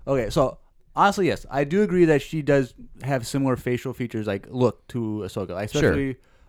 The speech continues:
Speaker 1: um, with her her, like, wider lips, like,
Speaker 2: Yeah.
Speaker 1: wider mouth. Like, Ahsoka has a wider mouth, like, in
Speaker 2: Yeah. The
Speaker 1: and
Speaker 2: brow line is also very
Speaker 1: and
Speaker 2: similar
Speaker 1: so,
Speaker 2: as well.
Speaker 1: like,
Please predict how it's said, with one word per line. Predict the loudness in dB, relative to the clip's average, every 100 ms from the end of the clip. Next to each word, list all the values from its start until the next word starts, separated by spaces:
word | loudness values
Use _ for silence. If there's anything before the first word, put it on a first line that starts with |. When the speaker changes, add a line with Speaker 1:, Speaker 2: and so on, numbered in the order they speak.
| -8
Speaker 1:
um, | -6 -4
with | -4 -4
her | -4 -6 -4 -6 -6 -10 -16 _ _ _ -14
her, | -8 -6 -6
like, | -8 -8
wider | -8 -6 -8 -8 -8
lips, | -8 -10 -10 -16
like, | -10 -6
Speaker 2:
Yeah. |
Speaker 1:
wider | -4 -4
mouth. | -4 -4
Like, | -6 -6 _ -14
Ahsoka | -4 -4 -2
has | -4 -2
a | -2
wider | 0 0 0 -4 -6
mouth, | -6 -4 -4
like, | -8 -8
in | -10 -8 -4
Speaker 2:
Yeah. | -2 -2 -8 -18 -8
The | -4
Speaker 1:
and | 2
Speaker 2:
brow | 4 4
line | 2 -2 -2 -4
is | -4
also | -6 -4 -6 -6 -10 _ _ _
very | -8 -6
Speaker 1:
and | -4
Speaker 2:
similar | -4 0
Speaker 1:
so, | 2
Speaker 2:
as | 4
well. |
Speaker 1:
like, | 4 2 0